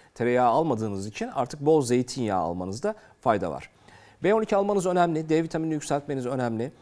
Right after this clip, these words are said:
Omega üç maalesef vegan olmadığı için omega üçü tüketmeniz zor ama onun yerine keten tohumu gibi, ceviz gibi,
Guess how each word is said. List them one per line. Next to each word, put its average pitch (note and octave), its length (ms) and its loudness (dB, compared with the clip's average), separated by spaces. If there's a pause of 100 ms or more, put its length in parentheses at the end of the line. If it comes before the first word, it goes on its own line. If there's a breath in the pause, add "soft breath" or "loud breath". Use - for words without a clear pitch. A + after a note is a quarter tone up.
(160 soft breath)
Omega D#3 260 2
üç E3 140 0
maalesef D#3+ 460 0
vegan D3 220 4
olmadığı D3 340 2
için C3 420 -4
omega B2 280 0
üçü B2+ 220 0
tüketmeniz A#2+ 460 -4
zor C#3 360 0
ama C3+ 160 0
onun D3 200 -2
yerine C#3 340 -2
keten D#3 360 -2
tohumu A#2 320 -2
gibi, F#2 280 -6
ceviz B2+ 400 -2
gibi, G#2+ 240 -4